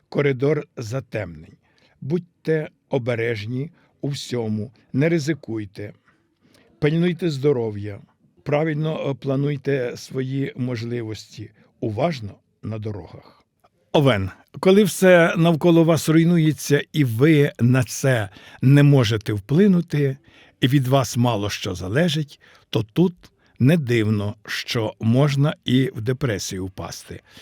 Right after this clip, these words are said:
І в цьому стані ви перебуватимете певний час, поки не наберетесь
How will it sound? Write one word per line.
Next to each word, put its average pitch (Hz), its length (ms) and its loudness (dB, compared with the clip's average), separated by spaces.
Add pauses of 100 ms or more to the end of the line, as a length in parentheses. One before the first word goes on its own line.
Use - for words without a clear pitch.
(260)
І 131 60 2
в 123 80 0
цьому 110 280 -2
стані 175 580 2 (240)
ви 117 160 -2
перебуватимете 135 1160 -4 (280)
певний 113 460 -2
час, - 640 -4 (380)
поки 147 600 0 (120)
не 113 460 -2 (260)
наберетесь 107 1040 -4